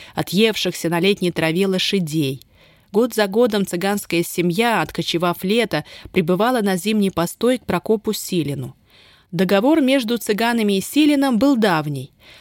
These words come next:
Прокоп предоставлял цыганам на зиму свою старую хату, цыганских лошадей ставил в свою огромную конюшню и пускал постояльцев по надобности в баню.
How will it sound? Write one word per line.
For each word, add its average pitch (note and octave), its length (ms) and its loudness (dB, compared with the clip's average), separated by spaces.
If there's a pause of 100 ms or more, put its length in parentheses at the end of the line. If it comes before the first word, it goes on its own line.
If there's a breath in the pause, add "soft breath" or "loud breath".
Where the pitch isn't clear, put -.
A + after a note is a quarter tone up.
(120 loud breath)
Прокоп D#4+ 380 0
предоставлял G3+ 640 2
цыганам A3+ 540 -2
на G#3 220 0
зиму F#3 260 0
свою E3 260 0
старую G3+ 420 0
хату, E3+ 580 -2 (260 loud breath)
цыганских A3+ 600 0
лошадей F#3+ 520 2
ставил A#3+ 420 0
в - 40 -4
свою G#3 300 0
огромную G#3 520 0
конюшню C4+ 680 -2 (220 loud breath)
и A3+ 100 2
пускал C4 440 -2
постояльцев B3+ 1040 0
по F3 100 -2
надобности C4+ 640 0
в B3+ 140 -2
баню. C#3+ 520 -2